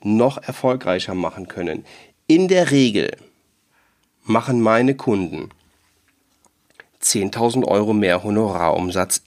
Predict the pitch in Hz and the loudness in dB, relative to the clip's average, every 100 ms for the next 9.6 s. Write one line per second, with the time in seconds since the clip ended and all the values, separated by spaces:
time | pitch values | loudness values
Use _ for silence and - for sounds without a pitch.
0 | - 101 98 92 - - 95 95 101 101 | -2 0 0 -2 -8 -6 -4 2 4 4
1 | 90 76 - - _ - - - - _ | 2 -4 -10 -16 _ -20 -20 -20 -20 _
2 | _ _ _ - 90 117 107 113 120 113 | _ _ _ -6 -4 -2 -2 -2 0 0
3 | 127 117 113 - 110 110 92 90 90 87 | 2 4 4 2 -2 -4 -4 -4 -2 -2
4 | 92 92 95 - - - - 71 76 73 | 0 0 0 -2 -20 -20 -18 -14 -12 -12
5 | 85 85 82 85 92 110 160 196 - - | -12 -12 -12 -12 -8 -2 -2 0 0 0
6 | - 156 147 139 - - - 101 - - | 0 2 2 0 -2 -4 -6 -4 -4 -6
7 | - 104 - - 107 - _ _ - 85 | -12 -14 -10 -4 -2 -4 _ _ -8 -2
8 | 95 113 117 104 80 - - - - - | 2 4 4 2 -8 -10 -14 -16 -18 -20
9 | - - - 107 120 - | -20 -16 -2 2 2 0